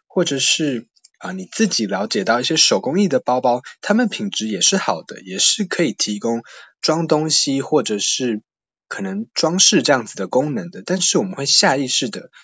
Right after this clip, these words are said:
去选择像是专柜的奢侈品。那作者在书中就讲到了，其实人类啊，他是地球上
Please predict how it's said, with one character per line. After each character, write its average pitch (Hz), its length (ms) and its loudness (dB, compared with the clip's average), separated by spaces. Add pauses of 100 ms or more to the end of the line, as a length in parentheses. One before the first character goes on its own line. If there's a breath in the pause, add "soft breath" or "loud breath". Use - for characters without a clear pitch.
(160 soft breath)
去 - 140 0
选 98 340 0
择 90 380 -8 (260)
像 107 260 -6
是 190 400 -6 (340)
专 147 220 -2
柜 165 160 4
的 98 120 -4
奢 135 240 0
侈 180 200 -4
品。 - 220 -18 (420 loud breath)
那 123 380 -4 (180)
作 208 220 6
者 101 180 -2
在 123 300 -2
书 175 120 0
中 180 200 2
就 175 100 2
讲 101 220 -2
到 101 160 0
了， - 80 -4
其 - 160 -2
实 196 140 -2
人 120 280 0
类 135 200 6
啊， 85 160 -4
他 - 140 -6
是 175 160 -4
地 175 220 0
球 - 180 -2
上 123 220 -6